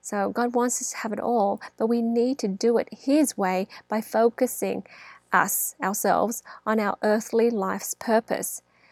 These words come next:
So those worldly byproducts, those things, the, um, worldly blessings, you know, they don't take that high priority space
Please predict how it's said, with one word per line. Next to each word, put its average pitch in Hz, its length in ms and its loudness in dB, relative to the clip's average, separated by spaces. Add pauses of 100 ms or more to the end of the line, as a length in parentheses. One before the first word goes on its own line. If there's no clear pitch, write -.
(200)
So - 160 -2
those 226 540 0 (220)
worldly 233 600 4
byproducts, 208 760 0
those 202 220 0
things, 208 340 2
the, 196 260 -2 (480)
um, 196 360 -4 (180)
worldly 214 400 2 (120)
blessings, 220 760 -2 (500)
you 233 80 0
know, 208 140 0
they 226 140 0
don't 262 320 0
take - 380 -2
that - 160 -2
high 214 320 -2
priority 202 640 -2
space - 680 -4